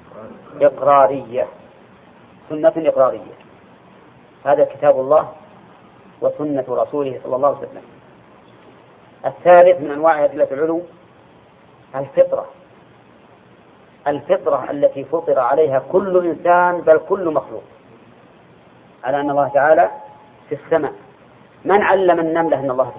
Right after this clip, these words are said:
السماء؟ ما فطر الله عليه الخلق من كون الله تعالى في السماء، ولا هي ما درست،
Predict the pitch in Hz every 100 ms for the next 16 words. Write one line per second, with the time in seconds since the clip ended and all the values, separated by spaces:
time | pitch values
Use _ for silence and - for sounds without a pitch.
0 | - 110 117 - - - - _ - -
1 | - - - - - - 165 175 165 165
2 | 170 139 160 156 - 170 - - - -
3 | - - - - - - 127 143 147 139
4 | 135 139 143 - 165 - - - 156 175
5 | 202 214 185 160 -